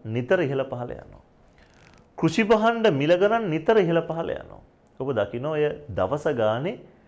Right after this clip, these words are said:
ප්‍රවෘත්තිවලට, පත්තරවල, කෘෂි භෝගවල අද මිල, අද මැනින් මාකට් එකේ මිල ගණන් කීයද? තොග මිල කීයද? සිල්ලර මිල කීයද? අද එක එක වෙළඳපළවල් වල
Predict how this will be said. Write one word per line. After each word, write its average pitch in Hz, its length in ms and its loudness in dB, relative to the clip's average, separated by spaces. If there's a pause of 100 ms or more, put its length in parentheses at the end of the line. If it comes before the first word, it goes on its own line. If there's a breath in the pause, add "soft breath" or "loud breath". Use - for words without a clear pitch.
(480 soft breath)
ප්‍රවෘත්තිවලට, 147 720 0 (300)
පත්තරවල, 165 720 -2 (600 soft breath)
කෘෂි 139 300 -4
භෝගවල 196 500 4
අද 180 200 4
මිල, 147 240 -4 (300)
අද 117 180 -2
මැනින් 160 320 -2
මාකට් 156 440 -2
එකේ 160 220 -2
මිල 127 140 -6
ගණන් 113 340 0
කීයද? 73 320 -8 (100)
තොග 113 220 -2
මිල 107 220 0
කීයද? 151 280 -6
සිල්ලර 131 320 -4
මිල 113 200 -4
කීයද? 76 340 -12 (720 soft breath)
අද 135 140 0 (280)
එක 120 200 -6
එක 220 200 2
වෙළඳපළවල් 165 760 2
වල 165 220 0